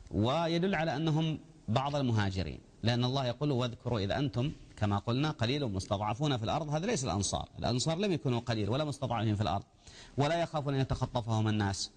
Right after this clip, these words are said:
بل هم و-، فآواكم وأيدكم بنصره. هذا خاص أيضًا في الم-، في المؤمنين من المهاجرين الذين آواهم الله إلى المدينة وأيدهم بنصره ورزقهم. ثم يقول الله عز وجل: "يا أيها الذين آمنوا"،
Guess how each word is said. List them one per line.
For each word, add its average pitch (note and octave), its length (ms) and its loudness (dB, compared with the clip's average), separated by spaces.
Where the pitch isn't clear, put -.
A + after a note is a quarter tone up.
بل A2+ 140 2
هم C#3 300 0
و-، G2+ 400 0
فآواكم C3+ 680 0
وأيدكم B2+ 440 0
بنصره. C3+ 540 0
هذا C#3 100 -6
خاص D#3+ 300 -4
أيضًا D3+ 200 2
في D#3 80 2
الم-، E3+ 220 0
في - 80 -14
المؤمنين A#2 440 2
من F3+ 100 0
المهاجرين A#2+ 540 0
الذين C3 480 0
آواهم A2+ 500 0
الله A2 300 2
إلى - 120 -4
المدينة G#2 420 2
وأيدهم G#2 480 0
بنصره A2 400 0
ورزقهم. G#2 580 -2
ثم C#3+ 220 4
يقول D3 280 0
الله C3 160 4
عز A2+ 220 -2
وجل: G#2+ 260 2
"يا F#2+ 100 2
أيها D3 220 2
الذين E3 300 0
آمنوا"، A#2 380 0